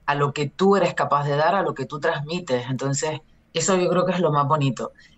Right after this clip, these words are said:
que, que vienen a escucharte a ti, a lo que tú quieres comunicar. Da igual con, con el ritmo que sea, con la melodía que sea, ¿no? Y, y, y yo creo que esa es la magia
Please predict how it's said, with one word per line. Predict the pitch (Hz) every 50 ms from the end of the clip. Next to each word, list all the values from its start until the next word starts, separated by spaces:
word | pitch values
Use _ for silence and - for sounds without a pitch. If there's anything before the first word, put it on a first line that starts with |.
| _ _ -
que, | - 151 143 139 135 135 131 127 123 104 -
que | - 147
vienen | 139 147 156 160
a | 165
escucharte | - - - 147 151 165 151 147 - - 170
a | 160 151
ti, | 156 165 185 185
a | 175 160
lo | 147 143
que | - 143 127
tú | - - 165 170 165 165 156 143 143
quieres | 165 160 170 170 -
comunicar. | - 160 143 131 127 120 - - 123 113 - - _ - _ _ _ _ _ _ _ _
Da | - 139 139 165 175
igual | 180 175 185 196 185 175 151
con, | 139 - 147 143 143 143 139 123
con | - 147 143
el | 139 135 135
ritmo | 147 156 170 165 160 165
que | 151
sea, | 143 - - 165 151 131 127
con | 135 131
la | 131
melodía | 131 135 131 127 127 139 147 143 139
que | - 143
sea, | - - 131 123 110 107
¿no? | 110 139 180 196 175
Y, | 147 139 131 131 131 131 127 -
y, | 139 139 139 135 135 135 - _
y | 143 147
yo | 151 160
creo | 175 - -
que | -
esa | - - 175
es | 165
la | 170 147
magia | 135 120 120 117 - 113 110 -